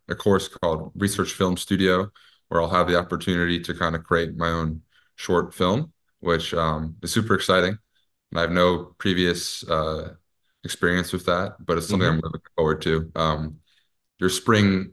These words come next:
Speaker 1: your spring semester at Princeton, you only take two courses 'cause you're trying to finish the gauntlet, which is the thesis. So, um, that course I'm really looking forward to. Yeah.
Speaker 2: You're, you're, you're finishing your thesis. What is that about?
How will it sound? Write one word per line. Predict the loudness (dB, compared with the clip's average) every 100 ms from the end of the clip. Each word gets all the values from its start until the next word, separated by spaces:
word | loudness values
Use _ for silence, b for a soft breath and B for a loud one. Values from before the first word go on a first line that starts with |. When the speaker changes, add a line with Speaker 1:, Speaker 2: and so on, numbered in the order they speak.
| -6
Speaker 1:
your | -6
spring | -4 0 2
semester | 2 0 2 0 0
at |
Princeton, | 0 -4 -2 -2
you | 0 0
only | -2
take | -4 -6 -4
two | -6
courses | -2 -2 -2 -4 -8
'cause | -4 -2 -2
you're | -2 -4 -8 b b b _
trying | -4 -2 -2
to | -2 -2 -2 -12 _ _ _ _
finish | -2 -2 -2 -4
the | -4
gauntlet, | -2 0 0 -2 -4
which | -8 -8
is | -8 -8
the | -8 -10 -4
thesis. | -4 -4 -8 -10 -12
So, | -4 -2 -2 -6
um, | -10 -8 -10 -12 _ b b b b b -4
that | -2
course | 2 0 2
I'm | 0
really | 0
looking | -2 -6 -6
forward | -6 -6
to. | -10 -10
Yeah. | -10 -14 _ _ _ _ -4
Speaker 2:
You're, | 2 2 4
you're, | 4 4 4
you're | 2
finishing | 4 2 4 4
your | 4
thesis. | 6 4 4 -2 2
What | 2
is | 4
that | 4
about? | 4 0